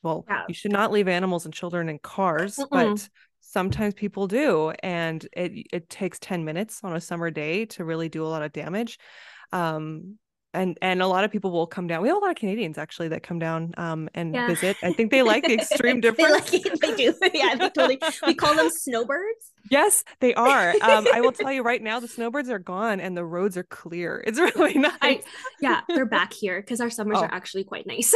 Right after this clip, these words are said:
Speaker 2: <laughs>
Speaker 1: Oh, okay. All right. <laughs> But we have to remind them: don't walk their dogs without shoes.
Speaker 2: Oh, I know, 'cause,
Speaker 1: Um,
Speaker 2: like, the
Speaker 1: it's hot.
Speaker 2: pavement.
Speaker 1: Yes, it's so hot. Anyway, um, that's so interesting to learn. Okay, my next question for you is which,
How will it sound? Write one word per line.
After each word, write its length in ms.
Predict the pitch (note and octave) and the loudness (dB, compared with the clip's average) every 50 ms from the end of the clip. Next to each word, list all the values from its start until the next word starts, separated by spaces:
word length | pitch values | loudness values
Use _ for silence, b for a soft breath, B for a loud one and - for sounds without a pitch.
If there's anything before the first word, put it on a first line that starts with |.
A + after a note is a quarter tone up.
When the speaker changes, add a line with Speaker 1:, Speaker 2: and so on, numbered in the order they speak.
| A4 - - - | 4 4 2 2
Speaker 2:
<laughs> 200 | - A#4+ - - | 2 2 4 6
Speaker 1:
Oh, 320 | A#3 A#3 A#3 A#3 A#3 A3+ A3 - | 6 8 8 8 6 6 4 2
okay. 300 | A3+ A#3+ A#3 A#3 F3+ E3 | 0 -2 0 0 -2 -2
All 180 | - - F#3 F#3 | -2 -2 -2 -2
right. 240 | F3 E3 D#3 A#2 - | -2 -4 -4 -6 -4
<laughs> 1000 | - - - - - B3+ - - - G#4 G4 F#4+ F#4+ F4 D4 - - - - - - | -6 -6 -6 -6 -18 -20 -6 0 0 0 0 0 -4 -4 -4 -6 -10 -18 -14 -8 -6
But 100 | C#4 C#4 | -2 0
we 60 | D4+ | 0
have 100 | D#4 D#4+ | 0 2
to 80 | - F4+ | 2 2
remind 320 | D#4 C#4+ C#4 C#4 D#4 D#4+ E4 | 2 2 2 0 0 0 -2
them: 80 | A#3+ | -2
don't 180 | G3 A#3 B3 A#3+ | -2 -2 -2 0
walk 200 | B3+ C4 B3+ - | -2 -2 -4 -6
their 100 | B3+ A#3+ | -10 -10
dogs 720 | F3+ - F#3 F#3+ A#3 B3+ G3 D#3+ E3+ E3 - - - - G3 | -8 -4 -2 0 0 0 0 -2 -4 -10 -16 -18 -16 -10 -10
without 460 | F#3+ F#3+ - G3+ F#3+ F#3 F#3+ - - | -8 -6 -4 0 0 0 0 0 -2
shoes. 600 | - - F3+ G#3 B3+ G#3 - - - - - - _ - B3+ | -4 -4 -4 -2 -4 -4 -6 -8 -12 -14 -14 -16 _ -14 -10
Speaker 2:
Oh, 140 | C4 B3 B3 | -8 -6 -2
I 40 | B3 | 0
know, 40 | |
'cause, 20 | F#3 | 2
Speaker 1:
Um, 460 | F#3 F3+ F3+ F3 E3+ E3+ E3 E3 E3 E3 | 4 4 4 4 4 2 2 2 0 -2
Speaker 2:
like, 160 | - - - | -4 -8 -10
the 80 | - G#3 - - - A3+ G#3 | -16 -18 -16 -10 -4 -2 -2
Speaker 1:
it's 120 | G3+ - | -2 -2
hot. 100 | A#3 G#3+ F#3+ | -4 -6 -4
Speaker 2:
pavement. 360 | A3+ D4+ F4 D4 - - - - - | -4 -4 -4 -4 -6 -8 -14 -14 -8
Speaker 1:
Yes, 340 | G3+ G#3+ A#3+ D#4 E4 C4 - | -4 -2 2 2 2 2 0
it's 140 | F#3 - - | -2 -4 -2
so 180 | - F3+ F3+ | 0 0 0
hot. 280 | E3+ E3+ E3 E3 E3 - _ B B B B B B B B B B _ - | 0 0 0 -2 -2 -4 _ B B B B B B B B B B _ -2
Anyway, 460 | - B3 A#3 G3 E3 B2+ E2+ D2 - _ _ - | 0 2 2 2 2 0 -4 -6 -8 _ _ -4
um, 400 | - G#3 G#3 G3 F#3+ F#3 E3+ E3 - | -2 0 2 2 2 0 -2 -4 -2
that's 220 | A3 A3+ A3 - | -2 -2 -2 -2
so 140 | B3 A3 F3+ | -2 -2 -2
interesting 340 | F3+ F#3+ - E3 - E3+ D#3+ | -2 -6 -10 -14 -14 -14 -16
to 120 | - - | -14 -14
learn. 120 | - - - - | -14 -12 -6 -2
Okay, 160 | - - - - | 0 0 0 2
my 140 | - G#3+ | 0 2
next 220 | A#3 B3+ C#4 - - | 2 0 0 -2 -2
question 300 | - A3 A3 - G#3+ G3 | -4 -4 -4 -4 -8 -8
for 80 | F#3+ F#3 | -6 -6
you 180 | F3 F3 F3 | -6 -4 -4
is 160 | F3+ F3+ F3 F#3 | -4 -4 -4 -2
which, 300 | F#3 G#3+ A3+ A3 - | -2 -2 -2 -2 -6